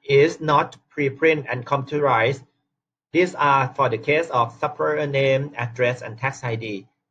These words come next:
Okay, if it is not wholly computerized,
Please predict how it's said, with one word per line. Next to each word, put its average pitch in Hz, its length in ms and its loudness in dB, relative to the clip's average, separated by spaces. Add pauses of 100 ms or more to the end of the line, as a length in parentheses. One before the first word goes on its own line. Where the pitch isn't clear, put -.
(480)
Okay, 143 300 0
if 156 160 -4
it 120 160 -6
is - 160 -12
not 156 220 0
wholly 190 500 2
computerized, 135 920 0